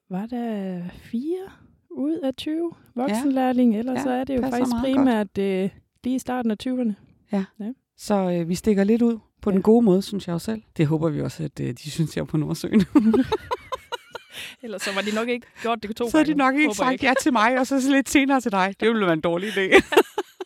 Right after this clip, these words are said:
Speaker 1: Ja, lige præcis.
Speaker 2: Hvad fik dig egentlig overhovedet til at være dyrepasserlærling? Kan du
Speaker 1: Ja.
Speaker 2: fortælle lidt om det?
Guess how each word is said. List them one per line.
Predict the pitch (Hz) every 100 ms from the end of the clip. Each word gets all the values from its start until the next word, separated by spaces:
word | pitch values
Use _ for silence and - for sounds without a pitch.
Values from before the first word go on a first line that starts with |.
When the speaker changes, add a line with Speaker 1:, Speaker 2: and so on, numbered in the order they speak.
| - _ _ 403 392 - 320 294 -
Speaker 1:
Ja, | 254 220 233
lige | 247 254
præcis. | 214 214 202 - -
Speaker 2:
Hvad | - 175
fik | 170 180
dig | 135
egentlig | 123 156
overhovedet | - - 180 233 226
til | - 151 139 -
at | 175 143
være | 139 120 90 87 - -
dyrepasserlærling? | 160 247 - 147 120 123 123 120 123 135 _
Kan | -
du | 160
Speaker 1:
Ja. |
Speaker 2:
fortælle | 143 208 247
lidt | 247
om |
det? | 226